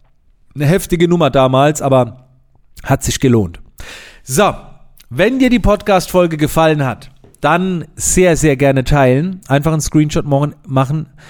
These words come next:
in den Stories hochladen und mich markieren, dann krieg ich das mit und lass dir dann ein Like da. Ähm, und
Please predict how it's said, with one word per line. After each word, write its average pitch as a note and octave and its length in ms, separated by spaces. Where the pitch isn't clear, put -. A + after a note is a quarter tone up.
in D3+ 120
den E3 100
Stories D3+ 420
hochladen C#3+ 420
und C3 40
mich C#3+ 180
markieren, D3 380
dann C3+ 100
krieg D3 180
ich D3+ 80
das E3+ 200
mit D3+ 240
und A#2+ 80
lass B2+ 200
dir D#3+ 80
dann D3 160
ein D3 100
Like C3+ 300
da. C3 440
Ähm, B2+ 640
und B2+ 400